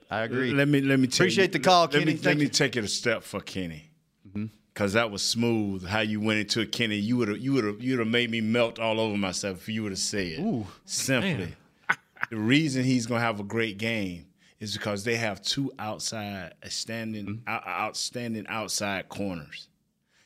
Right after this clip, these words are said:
Speaker 2: and they have a nice safety. So all of a sudden, who's that guy that's gonna stick?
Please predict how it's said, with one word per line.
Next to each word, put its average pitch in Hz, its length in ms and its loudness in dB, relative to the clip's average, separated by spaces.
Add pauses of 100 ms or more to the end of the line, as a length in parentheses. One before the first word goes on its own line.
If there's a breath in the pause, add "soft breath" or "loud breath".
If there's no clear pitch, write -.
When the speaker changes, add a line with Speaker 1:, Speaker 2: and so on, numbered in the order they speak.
(120)
Speaker 2:
and 101 100 -4
they 107 60 2
have 107 220 0
a 98 40 -6
nice 107 360 -2
safety. - 580 -6 (360 soft breath)
So 110 200 -4
all 117 180 4
of 113 60 -4
a 107 60 -4
sudden, 113 500 0 (340 soft breath)
who's 135 300 -2
that 104 180 0
guy 104 400 0
that's 101 200 -6
gonna 101 160 -6
stick? - 400 -6